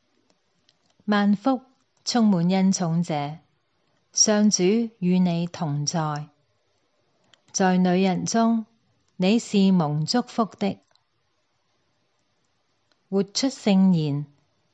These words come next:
檢討你同聖母之間嘅關係。佢喺你嘅信仰同生命裏面重要嗎？點解呢？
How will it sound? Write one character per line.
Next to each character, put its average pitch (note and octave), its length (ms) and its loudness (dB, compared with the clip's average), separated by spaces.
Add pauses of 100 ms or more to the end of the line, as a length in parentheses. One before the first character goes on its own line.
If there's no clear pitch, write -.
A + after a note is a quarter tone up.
(840)
檢 G#3+ 200 2
討 G3+ 280 2
你 F#3+ 180 4
同 D3+ 260 -4
聖 F3+ 200 -2
母 E3 200 0
之 G#3+ 180 -4
間 A#3 300 0
嘅 F3+ 100 0
關 G3+ 360 0
係。 D3+ 300 -6 (1120)
佢 G#3+ 140 4
喺 A#3 160 2
你 G#3+ 220 2
嘅 G#3+ 120 0
信 G3+ 360 0
仰 E3 400 -2 (180)
同 D3+ 220 -6
生 B3+ 240 0
命 F#3 240 4
裏 F3+ 160 2
面 F3 400 2 (480)
重 E3+ 280 2
要 F3 140 2
嗎？ E3+ 280 0 (1600)
點 F3+ 180 0
解 F3 220 0
呢？ A3 200 0